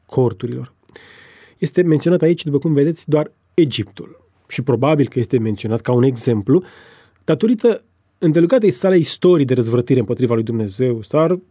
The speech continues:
doar pentru a ilustra experiența tuturor națiunilor. El,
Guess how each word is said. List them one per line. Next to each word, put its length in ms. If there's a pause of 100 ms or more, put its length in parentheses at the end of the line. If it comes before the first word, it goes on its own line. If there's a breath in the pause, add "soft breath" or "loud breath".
(120)
doar 340
pentru 320
a 60
ilustra 500 (360 soft breath)
experiența 580 (140)
tuturor 500 (180)
națiunilor. 920 (1300 soft breath)
El, 320